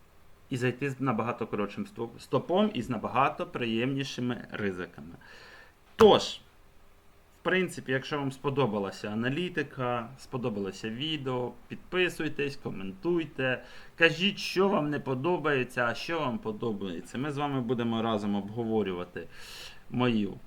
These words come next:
стратегію, мою методику, мою методику навчання. За навчанням також звертайтесь в особисті,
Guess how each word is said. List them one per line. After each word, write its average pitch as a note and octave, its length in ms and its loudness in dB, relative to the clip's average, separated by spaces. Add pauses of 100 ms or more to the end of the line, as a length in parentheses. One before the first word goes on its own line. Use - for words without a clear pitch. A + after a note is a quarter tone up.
(120)
стратегію, D3+ 800 4
мою A2 420 2
методику, C3 720 0
мою A#2 200 -2
методику G#2+ 500 -4
навчання. D3+ 720 0
За C#3 120 0
навчанням E3 640 2
також A#2+ 400 2
звертайтесь B2 800 0
в - 80 -6
особисті, E3 960 0